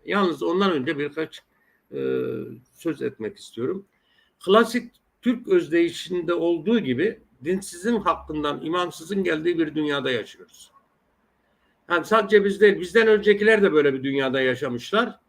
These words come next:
Biz de, e, böyle bir dünyada yaşıyoruz. Dinsizin hakkında imansızın geldiği bir dünyada yaşıyoruz. Muhtemelen bizden sonrakiler de böyle bir dünyada, e,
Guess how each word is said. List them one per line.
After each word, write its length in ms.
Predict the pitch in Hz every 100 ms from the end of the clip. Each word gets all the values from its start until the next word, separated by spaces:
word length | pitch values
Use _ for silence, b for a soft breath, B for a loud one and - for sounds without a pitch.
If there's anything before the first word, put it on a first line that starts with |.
| _ _ _ _ _ _
Biz 200 | 220 196
de, 60 | 208
e, 680 | 185 180 175 160 156 147
böyle 220 | 160 180 160
bir 100 | 147
dünyada 380 | 151 147 135
yaşıyoruz. 600 | 135 127 127 135 226 233 -
Dinsizin 440 | 170 165 151 165 156
hakkında 420 | 151 - 156 151
imansızın 540 | 143 147 131 135 143
geldiği 360 | 139 135 131 127
bir 160 | 127 120
dünyada 400 | 131 131 123 123
yaşıyoruz. 600 | 131 131 127 185 202 _ b b b
Muhtemelen 560 | 190 190 226 202 170 160
bizden 280 | 175 208
sonrakiler 720 | 208 190 170 165 175 202 160 135
de 280 | 214 214 - _
böyle 280 | 185 190 190
bir 260 | 226 233 - _ _ _ _ _
dünyada, 680 | 196 202 202 180 175 131 -
e, 80 | 131